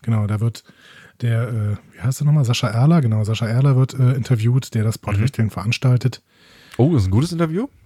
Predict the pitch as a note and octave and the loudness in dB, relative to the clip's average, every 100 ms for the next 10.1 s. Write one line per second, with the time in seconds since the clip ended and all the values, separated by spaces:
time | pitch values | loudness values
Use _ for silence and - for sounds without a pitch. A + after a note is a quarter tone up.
0 | _ - C#3+ D#3 G3+ F3 B2 G#2 G#2 B2 | _ 0 2 4 4 2 0 0 0 -2
1 | - A2 G#2 A2 G2 G#2+ A#2 B2+ B2 A#2 | 0 0 0 -2 -2 0 2 4 4 2
2 | A2+ A2+ A2 - - G2+ A2 - G2+ - | 2 2 0 -2 -4 0 0 0 -4 -2
3 | G#2 G#2+ - G#2 - G#2+ G#2 - G#2+ G#2+ | 0 0 0 -2 0 0 2 0 0 0
4 | - G2 F#2 - - _ _ _ - G2+ | -4 -6 -6 -10 -18 _ _ _ 0 2
5 | G2 G#3 F#3+ E3+ E3 E3 G3+ B3+ - - | 2 2 0 0 0 0 -4 -6 -8 0
6 | G3+ F#3+ F#3+ - F#2+ - - _ _ _ | 0 2 0 -2 -6 -8 -20 _ _ _
7 | _ _ _ _ _ _ - - - F2+ | _ _ _ _ _ _ -20 -12 -6 -6
8 | - _ _ _ _ - - - - _ | -8 _ _ _ _ -2 -2 -2 -18 _
9 | _ _ - - - A3+ G3+ C#3 A2+ G#2+ | _ _ -20 -20 -2 2 6 4 4 0
10 | G2 | -4